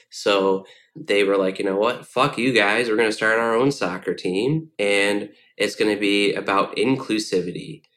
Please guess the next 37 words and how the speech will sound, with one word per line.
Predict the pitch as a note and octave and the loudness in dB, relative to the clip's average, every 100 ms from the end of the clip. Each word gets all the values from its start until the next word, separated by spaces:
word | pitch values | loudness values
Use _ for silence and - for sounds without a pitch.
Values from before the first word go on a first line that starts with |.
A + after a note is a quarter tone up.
| _ _ | _ _
not | G#2 G#2 G#2 F#2+ - - - | -2 0 2 0 -4 -14 -8
exclusivity." | G#2+ - - F#2+ - E2 E2+ E2 D#2+ - _ _ _ | -8 -8 -8 -6 -4 -4 -4 -6 -12 -18 _ _ _
And | G#2 | -6
I've | - A2+ A#2 A2 | 0 4 4 2
never | A2+ A#2 | -2 -2
seen | A#2+ B2 A2 | -2 -2 0
another | G#2 G#2 G2+ F#2+ F2 | 0 2 2 2 0
soccer | - F#2+ - A2+ | -6 -8 -6 -4
team | - D3+ E3 D#3+ | 0 0 2 0
that | - G2+ | -2 -4
has | - G#2+ G2+ | -2 -2 0
that | G#2 - | -2 -4
kind | - G2+ G2 | -2 -2 2
of | F#2+ F#2 | 2 0
ethos | G2+ G#2+ G#2+ G#2 G2+ | -2 -4 0 0 0
or | - G2 | -2 -2
message. | F#2+ F#2+ - F#2 F2+ - - - _ | -2 -4 -6 -8 -10 -18 -20 -20 _
So | - - G2+ G2 F#2+ F#2+ _ _ | -14 -4 0 2 0 -4 _ _
I | G#2+ | 0
was | G2+ G2 - | 0 0 -2
instantly, | B2 B2+ - G#2 G#2 G2+ F#2+ F#2+ F#2 _ _ _ _ _ | 0 -2 -4 -2 0 2 0 -2 -6 _ _ _ _ _
like, | G#2+ G2+ F#2+ - - | -4 -2 -4 -8 -6
it | A2 | -4
just | A2+ G#2 - | -2 -4 -2
hit | A#2+ G#2+ - | 0 0 0
me | G#2+ G2+ F#2+ F#2 | -2 0 0 0
right | G#2 G2 | 0 0
in | |
the | F#2+ | 0
heart. | - E2+ - - _ - | -4 -8 -8 -14 _ -2
I | |
look | A#2+ D3+ | 0 4
like | B3 - | 2 2
a | |
very | G2+ A2+ A2+ F#2+ | 2 4 4 2
white | F#2+ G#2+ - | 0 0 -2
person, | - C#3 C#3 E3 E3 E3 | -2 -2 0 0 0 -4